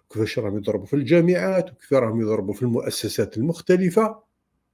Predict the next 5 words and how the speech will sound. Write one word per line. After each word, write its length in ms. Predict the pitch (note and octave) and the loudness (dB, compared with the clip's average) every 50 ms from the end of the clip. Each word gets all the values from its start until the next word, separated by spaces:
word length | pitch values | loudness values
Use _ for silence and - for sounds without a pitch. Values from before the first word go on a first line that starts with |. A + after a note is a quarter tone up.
| _ _ _ _ _ _ _ _ _ _ _ _ _ _ _ _ _ _ _ _ _ _ _ _ _ _ _ _ _ _ _ _ _ _ _ _ _ _ _ | _ _ _ _ _ _ _ _ _ _ _ _ _ _ _ _ _ _ _ _ _ _ _ _ _ _ _ _ _ _ _ _ _ _ _ _ _ _ _
لحقوا 360 | - G2+ F#2+ G#2 G2+ G2+ A2 G2 | -4 -2 -2 -2 -2 -2 -4 -4
حتى 240 | - D3 - - | -4 -2 2 2
العجزه 680 | D3 B2 A#2+ A#2 C3 C3+ C3 A#2 B2 A2+ A2+ B2 A2 G#2+ | 2 2 2 2 4 4 6 6 4 6 6 6 4 4
هذوك 260 | A2 A#2+ B2 B2 - | 4 2 2 2 0
وضربوهم. 680 | A#2 A2 A2 A2+ A2+ A2+ F#3+ G3+ F#3+ A3 G#3+ G3+ - | 0 2 2 2 4 6 6 6 6 4 2 -2 -6